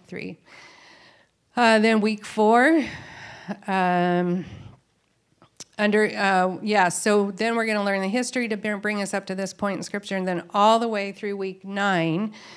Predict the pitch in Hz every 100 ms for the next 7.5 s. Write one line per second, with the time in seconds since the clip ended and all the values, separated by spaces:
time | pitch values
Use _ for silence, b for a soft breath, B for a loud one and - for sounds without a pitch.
0 | B B B B - 190 175 180 175 180
1 | 175 185 190 208 185 175 202 185 185 175
2 | 165 170 175 170 - 196 - 196 190 196
3 | 185 160 - 202 196 196 185 - 190 180
4 | 180 170 - 87 - B B B B B
5 | - 196 202 202 - 214 208 202 202 190
6 | 180 165 - 247 240 - 240 220 220 226
7 | 208 202 208 208 -